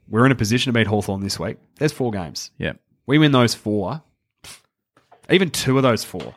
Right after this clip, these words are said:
Speaker 2: How many have you won close, though, as well? Two Melbourne ones.
Speaker 1: Two Melbourne ones.
Speaker 2: So I think they've got to address that. They've got to be like, "You need to fucking switch on for the whole game 'cause
Speaker 1: Yeah.
Speaker 2: you're gonna kill,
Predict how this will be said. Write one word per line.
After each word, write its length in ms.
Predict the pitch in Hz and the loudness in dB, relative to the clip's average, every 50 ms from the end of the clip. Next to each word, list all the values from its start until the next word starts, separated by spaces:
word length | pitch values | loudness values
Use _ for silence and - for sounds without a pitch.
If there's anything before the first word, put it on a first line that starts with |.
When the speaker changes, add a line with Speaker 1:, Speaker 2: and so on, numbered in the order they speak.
| _ _ - | _ _ -4
Speaker 2:
How 140 | 117 123 120 | 0 2 4
many 120 | 127 120 | 4 2
have 60 | 107 | 2
you 60 | 101 98 | 0 -2
won 180 | 98 104 107 | -4 -4 -4
close, 340 | 110 - 107 95 92 92 - | -4 -2 -2 -2 -2 -2 -4
though, 140 | - 78 73 | -6 -8 -8
as 100 | 82 - | -8 -6
well? 240 | 95 101 90 78 - | -4 -2 -2 -4 -6
Two 220 | - - - 104 | -8 -6 -6 -4
Melbourne 320 | 95 92 90 92 92 87 80 | -4 -2 -4 -4 -4 -6 -10
ones. 340 | 80 85 101 120 127 - - | -10 -10 -10 -10 -10 -10 -4
Speaker 1:
Two 160 | - 175 170 | 0 2 4
Melbourne 300 | 160 143 139 135 139 135 | 4 4 4 4 2 2
ones. 360 | 135 151 110 156 - - - _ _ | 0 0 -2 -4 -8 -12 -14 _ _
Speaker 2:
So 140 | - - 127 131 135 - - | -2 0 0 0 -2 -6 -6
I 100 | 123 127 | -4 -2
think 160 | 120 175 202 | -2 -2 0
they've 140 | 220 208 180 | 0 2 2
got 100 | 151 165 | 4 4
to 80 | 156 147 | 4 4
address 380 | 117 104 107 120 170 - - | 2 2 0 0 0 -2 -4
that. 120 | - 78 58 | -6 -8 -6
They've 100 | - 98 | -4 -2
got 80 | 113 | 0
to 60 | 117 113 | 0 2
be 80 | 123 | 2
like, 220 | 117 107 101 - - | 2 2 2 0 -2
"You 80 | 160 | 0
need 160 | 202 247 254 - | 0 0 0 2
to 160 | - 202 147 | 2 2 2
fucking 440 | - - - 170 180 - 170 147 131 | 0 0 0 0 0 0 -2 -6 -6
switch 380 | - - - 143 143 - - - | -6 -4 -2 -2 -2 0 0 0
on 260 | 120 131 123 101 92 | 0 2 0 0 -2
for 140 | - - - | -6 -8 -6
the 80 | 110 104 | -6 -6
whole 260 | - - 131 123 120 | -4 -2 0 0 0
game 280 | 113 117 127 131 117 104 | 0 0 0 0 0 2
'cause 60 | 104 | 4
Speaker 1:
Yeah. 120 | 104 208 202 | 4 4 4
Speaker 2:
you're 80 | 135 123 | 2 0
gonna 200 | 131 147 139 - | 0 -2 -4 -4
kill, 220 | - - 160 | -2 -2 -2